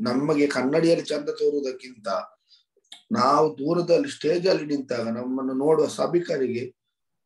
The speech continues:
ಕಾಣ್ಬೇಕು, ಆ ರೀತಿ ಇರ್ಬೇಕು. ಸಣ್ಣ ಸಣ್ಣದೆಲ್ಲ ಮಾಡ್ಬಾರ್ದು,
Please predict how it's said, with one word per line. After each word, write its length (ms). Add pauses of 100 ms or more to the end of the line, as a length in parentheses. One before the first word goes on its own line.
(640)
ಕಾಣ್ಬೇಕು, 520
ಆ 200
ರೀತಿ 300
ಇರ್ಬೇಕು. 340 (160)
ಸಣ್ಣ 240
ಸಣ್ಣದೆಲ್ಲ 600
ಮಾಡ್ಬಾರ್ದು, 500